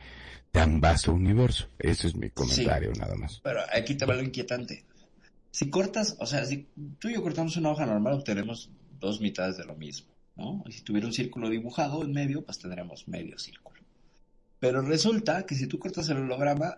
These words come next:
Speaker 2: el holograma se replica en chiquito. O sea, en el, en el espacio que lo contiene se replica. Y tienes la misma manzana holográfica, solo que más pequeña.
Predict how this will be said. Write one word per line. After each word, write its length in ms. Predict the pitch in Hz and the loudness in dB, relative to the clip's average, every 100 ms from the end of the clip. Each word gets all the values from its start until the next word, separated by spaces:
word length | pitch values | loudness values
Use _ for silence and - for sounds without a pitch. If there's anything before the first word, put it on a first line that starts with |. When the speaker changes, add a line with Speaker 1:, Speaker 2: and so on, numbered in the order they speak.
| - | -4
Speaker 2:
el 160 | 131 135 | 0 4
holograma 440 | 143 123 143 180 | 4 4 2 2
se 160 | 185 143 | 0 -2
replica 460 | 123 123 151 147 | -2 -2 -2 -2
en 80 | 151 | -2
chiquito. 360 | 139 - 127 113 - - _ _ _ _ _ _ _ _ | -4 -10 -12 -14 -18 -20 _ _ _ _ _ _ _ _
O 60 | - | 0
sea, 120 | 143 | 2
en 80 | 139 | 4
el, 240 | 131 - - - - | 2 -2 -4 -4 -2
en 180 | 151 120 | -2 2
el 60 | 123 | 4
espacio 360 | 123 165 175 | 4 2 2
que 80 | 165 | 0
lo 100 | 131 | 0
contiene 340 | 127 127 170 | 0 2 0
se 120 | 185 139 | 0 -2
replica. 480 | 110 127 120 - - _ _ _ _ | -2 -4 -8 -12 -20 _ _ _ _
Y 80 | 139 | -4
tienes 240 | 139 139 | 2 2
la 100 | 131 | 2
misma 240 | 127 131 120 | 0 0 -2
manzana 420 | 104 101 117 101 | -2 -2 -2 -2
holográfica, 640 | 98 92 110 - 107 113 - | -2 -2 -4 -6 -10 -10 -10
solo 260 | - 101 | -10 -10
que 80 | 98 | -8
más 180 | 92 - | -8 -8
pequeña. 320 | - - | -14 -18